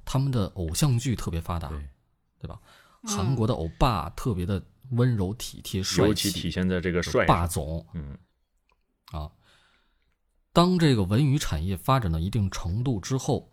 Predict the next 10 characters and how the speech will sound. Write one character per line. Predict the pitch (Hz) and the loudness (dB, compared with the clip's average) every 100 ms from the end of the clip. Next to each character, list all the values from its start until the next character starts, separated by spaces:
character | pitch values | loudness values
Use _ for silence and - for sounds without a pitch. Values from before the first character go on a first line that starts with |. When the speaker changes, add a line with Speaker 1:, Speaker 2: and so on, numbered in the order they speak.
| _ | _
Speaker 1:
韩 | - - 87 143 | -10 -4 -2 -2
国 | 104 76 80 - _ _ _ _ - | -2 -4 -4 -8 _ _ _ _ -6
就 | 92 | -6
出 | - 131 | -2 -2
现 | 123 | 2
了 | 117 | 2
一 | |
种 | 107 80 | 0 -2
现 | - 143 | 0 0
象： | 82 80 | 0 -6